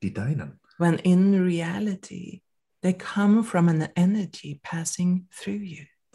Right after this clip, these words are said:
Speaker 1: Während sie tatsächlich von einer Energie stammen, die durch dich hindurch zieht oder verläuft.
Speaker 2: Take a moment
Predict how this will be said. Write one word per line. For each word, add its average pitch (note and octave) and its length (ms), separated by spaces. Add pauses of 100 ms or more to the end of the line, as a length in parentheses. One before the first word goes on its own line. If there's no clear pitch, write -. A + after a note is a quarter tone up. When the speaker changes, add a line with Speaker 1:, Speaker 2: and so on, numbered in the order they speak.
(180)
Speaker 1:
Während G2+ 200
sie G#2+ 100
tatsächlich - 420
von A2+ 160
einer F#2+ 420
Energie F2 400
stammen, E2+ 560 (420)
die C#3+ 360 (360)
durch F3 220
dich - 280
hindurch A#2+ 720 (280)
zieht - 440 (1700)
oder - 160
verläuft. G2 600 (3500)
Speaker 2:
Take C4 300
a A3+ 40
moment F3+ 680